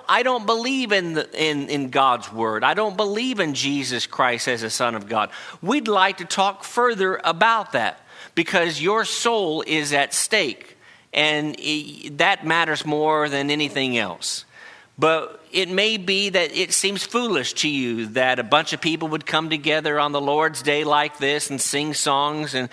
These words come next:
pray to a God that you can't see and partake of bread and drink some fruit of the vine. And you do all these different things, not just because it's ritualistic, but because it's what the Lord has commanded us to do.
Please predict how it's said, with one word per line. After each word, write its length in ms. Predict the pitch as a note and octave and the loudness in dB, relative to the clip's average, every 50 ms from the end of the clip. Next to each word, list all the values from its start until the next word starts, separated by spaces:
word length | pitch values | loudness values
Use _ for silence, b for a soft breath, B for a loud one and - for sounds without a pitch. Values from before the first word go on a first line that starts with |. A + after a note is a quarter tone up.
| B B B B B | B B B B B
pray 300 | - E3+ D#3+ E3 E3+ D#3+ | 0 2 2 2 0 -2
to 180 | - - D#3 | -2 0 0
a 80 | C#3+ C3+ | 0 0
God 360 | B2 C#3 C#3 C#3+ C#3+ D3+ D3 | 0 2 2 4 4 2 0
that 140 | C3+ - - | -2 -4 -2
you 120 | D3 C3+ - B B B B B | -2 -2 -2 B B B B B
can't 440 | - - D#3 D3 D3+ D#3+ - - - | -4 0 0 2 2 2 -2 -2 -2
see 460 | - - D3+ D3 D3 D3+ D#3 D3+ C#3 | 0 0 0 0 0 0 0 2 0
and 160 | C3 B2+ B2+ B B B B B B B B B2 | 0 -2 -2 B B B B B B B B -8
partake 440 | - D3+ C#3 - - E3 D#3+ - - | -4 -4 -2 0 2 0 0 2 0
of 160 | D3+ C3 A2 | -2 -2 0
bread 400 | B2 C#3 D3 D3 D3 D3+ D3+ D3 | 0 2 4 4 4 4 4 2
and 160 | C#3+ C#3 C3 | 0 -2 -2
drink 240 | A2+ C3+ D3 D3+ C3+ | 0 0 0 0 0
some 280 | - - D3+ C#3+ C#3 C3 | -2 -2 -2 -2 -2 -4
fruit 280 | - - D3+ D#3 D#3 | -6 -2 -2 0 0
of 80 | D#3 C#3+ | 0 0
the 80 | C#3+ C3 | 0 2
vine. 420 | B2 C#3 C#3 C#3 C3+ C#3 C#3+ C3+ - B B B B B | 2 4 4 4 4 2 0 -2 -6 B B B B B
And 120 | - D3+ | -2 0
you 120 | D#3+ E3 F3 | 0 0 0
do 180 | E3 G3+ G#3+ | 0 0 2
all 140 | A3+ A3 A3 | 4 2 4
these 200 | G#3+ G#3+ G#3 F3+ | 2 2 0 0
different 380 | - F#3+ G3+ - F#3+ F3 E3+ E3+ | 0 0 0 0 0 -4 -2 -2
things, 320 | F#3+ F3+ F#3 F#3 F3 - B B B B | -2 0 0 -2 -4 -8 B B B B
not 300 | E3+ G3 A#3 C#4 C#4+ A#3 | 2 4 4 4 2 0
just 220 | A#3 G3+ - - | -4 -4 -2 0
because 480 | G3 F#3 - - F3+ E3+ E3+ E3 D#3 D#3 | 0 0 0 2 2 2 2 2 2 0
it's 180 | D3 C#3+ - | -2 -2 -2
ritualistic, 1040 | C#3+ E3 F#3+ F3 - D#3 C#3+ C3+ C3 B2+ F3 A#3+ B3 - - - C3+ D3+ - - - - b b b b b | 0 0 0 0 0 0 0 0 2 2 2 2 0 0 0 0 0 0 -2 -4 -12 -20 b b b b b
but 100 | F3 F3 | 2 2
because 440 | F3+ F3+ E3+ - G3 F3+ F3+ F3 E3 | 4 2 0 2 2 2 2 2 0
it's 180 | E3+ D#3 - F3 | -2 -2 0 0
what 200 | F3 F3 - - | 0 0 2 0
the 120 | D3+ C#3+ | -2 0
Lord 340 | D3 D#3 E3+ F#3 F3+ F3 E3 | 0 0 2 2 2 2 2
has 240 | D#3+ D3 C#3+ D3 - | 0 -2 -2 -2 -4
commanded 580 | - - D3 C#3 C#3+ D3 D3+ D#3 C#3+ C#3 B2+ | -4 -2 -2 0 2 2 2 2 0 0 2
us 360 | B2+ B2 A#2+ - - - - - - | 2 0 0 0 -4 -6 -6 -8 -8
to 160 | - - A#2+ | -6 -4 -4
do. 320 | G#2 G#2+ A2+ G#2 G2 F2+ | -2 0 0 0 -2 -4